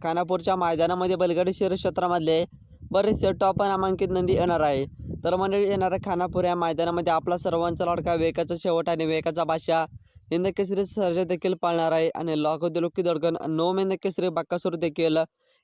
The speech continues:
येणाऱ्या खानापूर या मैदानामध्ये येणार आहे. ठिकाण खानापूर पाटी, तालुका खानापूर, जिल्हा सांगली या ठिकाणी भव्यदिव्य बलगडी शर्यत येणाऱ्या अठरा तारखेला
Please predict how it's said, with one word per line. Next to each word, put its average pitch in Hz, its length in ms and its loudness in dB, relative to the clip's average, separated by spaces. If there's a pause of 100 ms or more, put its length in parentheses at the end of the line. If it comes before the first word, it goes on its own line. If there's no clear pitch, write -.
येणाऱ्या 185 380 2
खानापूर 190 560 0
या 180 140 0
मैदानामध्ये 165 640 0
येणार 165 220 2
आहे. 135 220 2 (340)
ठिकाण 156 340 -2 (400)
खानापूर 165 420 0
पाटी, 165 360 0 (100)
तालुका 160 380 0
खानापूर, 160 420 0 (180)
जिल्हा 156 260 0
सांगली 160 340 -2
या 165 60 2
ठिकाणी 160 500 0 (400)
भव्यदिव्य 180 380 2
बलगडी 170 400 0
शर्यत 165 400 -2
येणाऱ्या 151 500 0
अठरा 151 400 -2
तारखेला 160 360 0